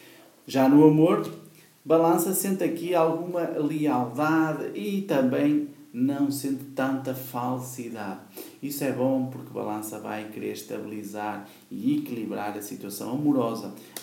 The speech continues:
Vai haver até um, mais para o final da semana, um melhoramento ou um enriquecimento na questão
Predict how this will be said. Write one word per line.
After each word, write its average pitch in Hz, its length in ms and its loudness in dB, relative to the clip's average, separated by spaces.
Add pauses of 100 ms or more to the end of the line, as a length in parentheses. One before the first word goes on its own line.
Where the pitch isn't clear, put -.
Vai 160 240 4
haver 143 180 2
até 131 240 -2
um, 139 420 -4
mais 151 280 -2
para 110 100 -6
o - 20 -4
final 101 300 -8
da - 140 -10
semana, - 500 -10
um 160 120 -2
melhoramento 127 680 -2
ou 123 80 -2
um 143 40 0
enriquecimento 113 920 -8
na 107 100 -10
questão 110 460 -10